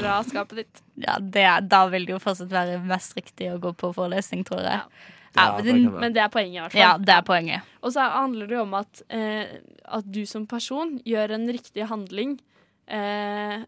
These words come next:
Speaker 1: hvis den er god. Men, eh, du, ja, altså hvis, hvis handlingen er riktig, altså det vi snakket om at den er både, ja, den er rasjonell, og så blir den riktig fordi den gjorde den konsekvensen du trodde, så er du en god person. Hvis du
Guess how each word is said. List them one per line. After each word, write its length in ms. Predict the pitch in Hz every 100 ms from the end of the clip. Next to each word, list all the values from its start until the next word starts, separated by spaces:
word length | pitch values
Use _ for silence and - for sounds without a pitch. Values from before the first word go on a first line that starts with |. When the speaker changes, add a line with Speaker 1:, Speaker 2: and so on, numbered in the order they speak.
| -
Speaker 1:
hvis 220 | 214 -
den 120 | 220
er 100 | 208
god. 340 | 208 220 269 415 _ _ _ _ _ _ -
Men, 340 | 240 254 254 - _ -
eh, 260 | 226 226 226
du, 360 | 208 226 214 139 - -
ja, 160 | 214
altså 180 | 220 240
hvis, 320 | 247 240 - -
hvis 140 | 254
handlingen 480 | 254 269 202 196 233 -
er 260 | 190 202 214
riktig, 560 | 214 240 - - 294 381 - _ _
altså 180 | 233 233
det 120 | 220
vi 120 | 214 214
snakket 160 | 208
om 80 | 196
at 140 | 196 -
den 280 | 208 202 202
er 320 | - 190 196
både, 640 | 196 202 180 185 185 185 196 - -
ja, 180 | - 202
den 80 | 202
er 60 |
rasjonell, 360 | 202 220 208 220
og 60 | 202
så 80 |
blir 160 | 202 190
den 160 | 190 202
riktig 300 | 208 - 214
fordi 380 | - 190 190 -
den 300 | 226 202 196 196
gjorde 220 | 202 190
den 140 | 185
konsekvensen 440 | 190 185 180 185 190
du 80 | 214
trodde, 380 | 240 202 285 277 _ _ _
så 140 | -
er 40 | 294
du 220 | 220 214 220
en 220 | 226 220
god 240 | 202 180
person. 440 | - 214 220 233 208 _ _ _ _ _ _ _ _
Hvis 180 | 247 285
du 200 | 302 285